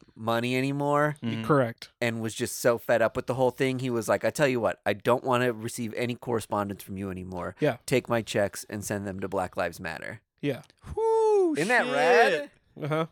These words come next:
Speaker 2: That's incredible.
Speaker 3: And his name isn't on any of the, like, the
Speaker 1: Yeah.
Speaker 3: stuff. Even
Speaker 1: They take all his royalties and send them right to Black Lives Matter.
Speaker 3: even the, um, Marvel reprints of Miracle Man are credited to the original author.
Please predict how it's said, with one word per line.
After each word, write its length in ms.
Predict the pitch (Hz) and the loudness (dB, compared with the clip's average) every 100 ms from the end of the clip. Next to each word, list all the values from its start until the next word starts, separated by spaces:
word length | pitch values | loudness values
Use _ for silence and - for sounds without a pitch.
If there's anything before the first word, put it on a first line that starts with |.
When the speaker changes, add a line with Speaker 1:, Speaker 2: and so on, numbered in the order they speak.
| _ - | _ 0
Speaker 2:
That's 200 | 143 135 | 0 0
incredible. 520 | 117 131 117 101 90 | -2 0 0 -2 -2
Speaker 3:
And 120 | 175 | 2
his 180 | 175 156 | 2 2
name 340 | 151 165 175 165 | 0 2 2 0
isn't 440 | 156 165 147 151 | 2 2 2 2
on 180 | 151 147 | 2 2
any 300 | 143 151 151 | 2 0 2
of 100 | 151 | 2
the, 80 | 143 | 4
like, 400 | 143 143 139 - _ _ | 2 2 0 -6 _ _
the 120 | 156 | -6
Speaker 1:
Yeah. 340 | 151 123 156 151 | -2 4 4 4
Speaker 3:
stuff. 100 | - - _ | -2 -18 _
Even 340 | 196 220 214 | 0 2 4
Speaker 1:
They 100 | 196 | 4
take 100 | 139 - | 2 2
all 180 | 135 151 | 2 2
his 160 | 151 | 0
royalties 500 | 135 135 139 147 139 | 2 4 4 0 -4
and 80 | 127 | -4
send 220 | 123 120 | -2 -2
them 120 | 120 113 | -2 -2
right 160 | 110 | -4
to 80 | - | -4
Black 240 | 104 101 | -2 -2
Lives 240 | - 101 - | 0 -4 -4
Matter. 380 | 95 87 78 113 - | -8 -6 -10 -14 -8
Speaker 3:
even 500 | 165 170 190 190 170 | -4 2 4 2 0
the, 460 | 151 143 139 135 - | 2 4 4 2 0
um, 400 | 143 131 120 117 | 0 0 0 -6
Marvel 580 | 143 143 143 151 165 151 | 0 4 4 4 2 0
reprints 840 | 135 135 165 - 127 113 120 - - | -2 -6 -4 0 0 0 -4 -8 -2
of 340 | 147 131 120 | 0 2 0
Miracle 480 | 120 131 147 156 151 | -2 2 2 2 0
Man 400 | 123 120 131 - - _ _ _ _ | -2 -6 -10 -14 -20 _ _ _ _
are 120 | 156 143 | -2 0
credited 640 | - 160 147 143 139 131 | 2 4 6 4 2 -2
to 400 | - 147 135 131 - | 2 4 4 0 -4
the 220 | 143 147 | -2 2
original 640 | 143 127 143 139 143 131 120 | 2 4 2 4 4 2 2
author. 560 | 127 131 - 117 - | 0 0 -2 -8 -12